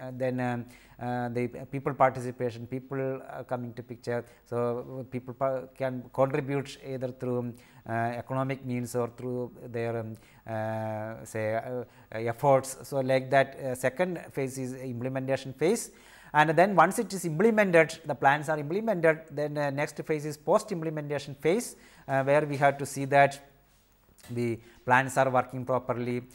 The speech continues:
whether, uh, the, whatever, uh, we are expecting from that plan, whether we are getting that. Say, for example, if we are constructing a well, whether, uh, we are getting sufficient water from the well, and then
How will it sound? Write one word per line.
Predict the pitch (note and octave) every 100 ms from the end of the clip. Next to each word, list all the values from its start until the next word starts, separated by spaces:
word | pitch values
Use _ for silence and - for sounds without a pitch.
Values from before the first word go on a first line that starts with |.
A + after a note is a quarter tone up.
| - -
whether, | A#2 B2 A#2+ A#2+
uh, | A#2+
the, | B2 A#2+ A#2+ A2+ - -
whatever, | A#2 A2+ C3 B2+ B2+ B2
uh, | A#2+
we | A#2+
are | A#2+ A#2
expecting | A2+ - D3+ D#3 D3
from | C3+
that | C3 B2 -
plan, | B2 A#2+
whether | A#2 A#2+ A2+
we | A2+
are | A2+
getting | A2+ A2+ C3+ C3
that. | B2+ B2+ -
Say, | - B2
for | C3
example, | C3 C3 C#3 C3+
if | C3 B2
we | C3+
are | C3 B2+ - -
constructing | - C3+ C3 C3+ - C#3+ C3+
a | C3+
well, | F#3+ D3 G#2+ A#2+
whether, | C3 C#3 C#3 B2 - - -
uh, | A#2+ A#2+
we | A#2+
are | B2+ B2
getting | B2+ B2+
sufficient | B2 B2+ C#3 - B2+
water | B2 C3+ D#3+ E3+ - - _ _ _ _ _ _ _ _ _ _ _ _ -
from | B2 A#2+
the | A#2
well, | B2 E3+ A3 - -
and | A#2+ A#2+
then | A#2+ C3